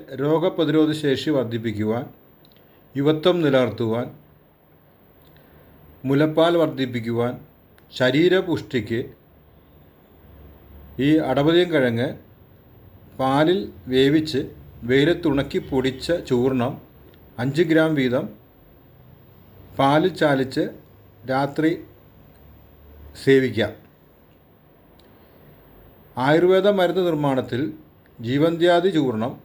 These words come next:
ജീവന്ത്യാദി ഘൃതം, സുകുമാരഘൃതം തുടങ്ങിയ വിവിധ ആയുർവേദ മരുന്ന് നിർമ്മാണത്തിനും ഇത് ഉപയോഗിച്ചു വരുന്നു. വേറെ പല അസുഖങ്ങളുള്ളവർ ഒരു ഡോക്ടറുടെ നിർദ്ദേശപ്രകാരം ഈ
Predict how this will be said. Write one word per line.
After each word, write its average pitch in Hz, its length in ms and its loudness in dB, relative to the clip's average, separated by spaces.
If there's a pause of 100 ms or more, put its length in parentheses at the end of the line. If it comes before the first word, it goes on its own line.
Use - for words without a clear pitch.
(380)
ജീവന്ത്യാദി 165 800 2
ഘൃതം, 120 320 -2 (600)
സുകുമാരഘൃതം 156 920 0 (200)
തുടങ്ങിയ 147 380 -2 (100)
വിവിധ 156 260 0 (240)
ആയുർവേദ 151 400 0 (240)
മരുന്ന് 147 320 -4
നിർമ്മാണത്തിനും 131 580 -4 (960)
ഇത് 135 220 2 (140)
ഉപയോഗിച്ചു 131 500 2
വരുന്നു. 107 260 -2 (1300)
വേറെ 165 200 2
പല 185 220 2 (960)
അസുഖങ്ങളുള്ളവർ 143 880 2 (540)
ഒരു 147 200 2 (180)
ഡോക്ടറുടെ 147 380 0
നിർദ്ദേശപ്രകാരം 131 720 0 (1160)
ഈ 131 80 0